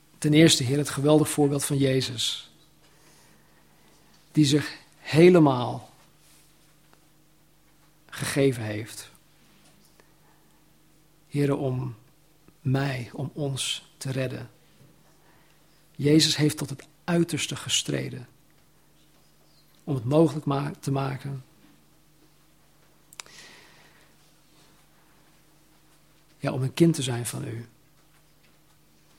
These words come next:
Maar Heer, ik dank u ook voor het voorbeeld van Paulus, het voorbeeld van Timotheus. Die ondanks dat zij het recht hadden, Heer, om op hun strepen te staan,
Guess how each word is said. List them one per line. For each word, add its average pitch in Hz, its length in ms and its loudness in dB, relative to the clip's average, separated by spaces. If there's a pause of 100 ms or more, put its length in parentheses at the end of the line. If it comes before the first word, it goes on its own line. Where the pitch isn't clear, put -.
(1600)
Maar 147 100 0
Heer, 147 100 4
ik 135 100 0
dank 151 200 4
u 151 100 -2
ook 143 180 0
voor 147 440 -2 (1300)
het - 140 -4
voorbeeld 156 460 4
van 135 180 -6
Paulus, 151 520 -6
het 131 140 -8
voorbeeld 143 420 0
van 127 160 -6
Timotheus. 131 880 -8 (1500)
Die - 200 -4
ondanks 196 420 6
dat 160 180 2
zij 147 180 0
het 131 120 -2
recht 160 340 -2
hadden, 151 240 -2
Heer, 143 340 -4
om 123 380 -6 (1120)
op - 160 -8
hun 135 100 -2
strepen 160 500 2
te 147 80 -8
staan, 135 520 -4